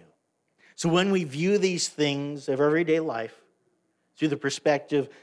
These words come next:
of God's will and his purposes, what we discover is this. It's our faith that shapes how we live in the present moment.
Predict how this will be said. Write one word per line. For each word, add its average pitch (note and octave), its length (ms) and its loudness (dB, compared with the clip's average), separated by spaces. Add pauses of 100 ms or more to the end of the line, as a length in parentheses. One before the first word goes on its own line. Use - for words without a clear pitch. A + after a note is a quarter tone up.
of A#2+ 180 -8
God's C3 440 0
will B2+ 180 -2
and A#2+ 80 -10
his A#2+ 160 -8
purposes, - 760 -10 (520)
what E3 180 2
we F3+ 80 0
discover C#3 460 -4
is A2 160 -10
this. A#2 400 -12 (500)
It's B2 160 -8
our D#3 140 2
faith F3 560 0 (160)
that C3 140 -8
shapes - 580 -4 (140)
how C3 100 -8
we B2 140 -2
live A#2 200 -4
in A#2 80 -8
the A2 80 -10
present A2+ 400 -14
moment. F#2+ 300 -20